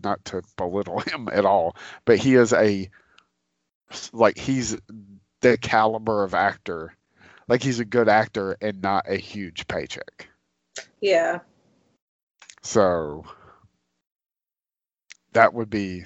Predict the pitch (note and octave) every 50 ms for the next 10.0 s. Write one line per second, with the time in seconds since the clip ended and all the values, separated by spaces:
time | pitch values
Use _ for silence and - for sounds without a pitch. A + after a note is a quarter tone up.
0 | - _ _ G#2 G#2+ A2+ A2 A2 A2+ G#2+ - - G#2+ G2+ F2+ D#2+ F#2 F2+ - -
1 | - - - - - _ _ _ _ _ _ _ _ _ _ _ _ _ _ _
2 | _ _ _ _ - _ _ _ _ _ _ _ - - G2 F#2+ F2+ F2 E2 D#2+
3 | D2+ D2+ - - - - - - G2+ A2+ B2 C3 C#3+ C3 A#2 - D#2+ F#2+ F2+ E2+
4 | F2 F#2+ A#2+ B2 A2 - C2 C2 C#2 D2+ E2+ F2 F2 D2+ D#2 E2 F2 F2+ F2 D2+
5 | D2+ - - - F2 E2+ D#2 - - - - - - - F#2 F#2+ G2 F#2 D#2 E2+
6 | E2 D2+ D2 - - - - _ - - - B2+ B2 A#2+ G#2 E2 E2 - E2 E2
7 | D#2 D#2+ - D#2+ F2 F2+ - - - - - - D#2 D2+ - _ _ _ - -
8 | _ _ _ _ _ _ _ _ _ _ _ _ _ _ _ _ _ - - -
9 | - - _ _ _ _ _ _ - G#3+ G#3+ G3+ F#3+ F#3 F#3+ F#3 - A#2+ -